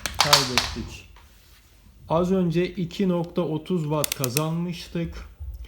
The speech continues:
Şimdi dört volt çarpı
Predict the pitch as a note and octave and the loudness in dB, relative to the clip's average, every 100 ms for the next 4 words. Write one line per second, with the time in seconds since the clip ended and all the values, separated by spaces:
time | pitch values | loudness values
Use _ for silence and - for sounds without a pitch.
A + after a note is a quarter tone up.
0 | - - - F#3 F#3 E3 F3 E3+ C#3+ D#3 | -14 -16 -4 0 2 2 0 -2 0 2
1 | F3+ - D#3+ D3 D#3+ - - - - - | 2 -2 -2 -2 -2 -8 -16 -18 -20 -20
2 | - - - - - E3+ F3 E3+ - E3+ | -20 -20 -20 -12 -2 0 0 -2 0 2
3 | E3+ E3+ | 2 -2